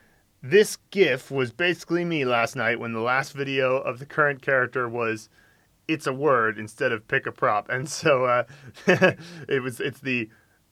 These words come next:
uh, shot from Napoleon Dynamite with, uh,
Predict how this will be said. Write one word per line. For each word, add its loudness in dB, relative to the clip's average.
uh, 4
shot 4
from -8
Napoleon -2
Dynamite 0
with, -8
uh, 0